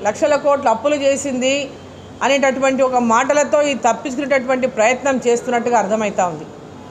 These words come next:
మారిపోయిందనేటటువంటి అంశం మనకు కొత్తగా ఈరోజు తెలిసింది కాదు, కాంగ్రెస్ అధికారంలోకి వచ్చినాక తెలిసింది కాదు. కాంగ్రెస్ పార్టీ అధికారంలోకి రాకముందే అందరం అదే మాట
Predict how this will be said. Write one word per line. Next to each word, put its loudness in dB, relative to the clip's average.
మారిపోయిందనేటటువంటి 2
అంశం -2
మనకు -2
కొత్తగా 2
ఈరోజు 2
తెలిసింది -2
కాదు, 4
కాంగ్రెస్ 2
అధికారంలోకి 0
వచ్చినాక -6
తెలిసింది -4
కాదు. 2
కాంగ్రెస్ 2
పార్టీ 2
అధికారంలోకి 2
రాకముందే 2
అందరం 2
అదే 2
మాట 2